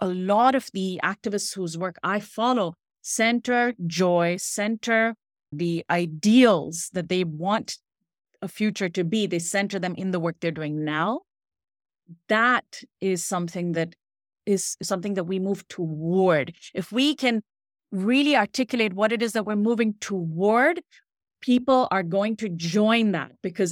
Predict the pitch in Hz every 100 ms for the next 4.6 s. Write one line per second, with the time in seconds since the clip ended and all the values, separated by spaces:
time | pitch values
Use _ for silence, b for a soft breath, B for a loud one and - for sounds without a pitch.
0 | - 233 233 226 220 233 233 - 269 -
1 | - 262 277 277 247 247 - 214 202 180
2 | 214 220 - 214 175 160 - - 214 214
3 | 196 190 170 208 175 175 185 180 180 202
4 | 208 - 170 165 147 131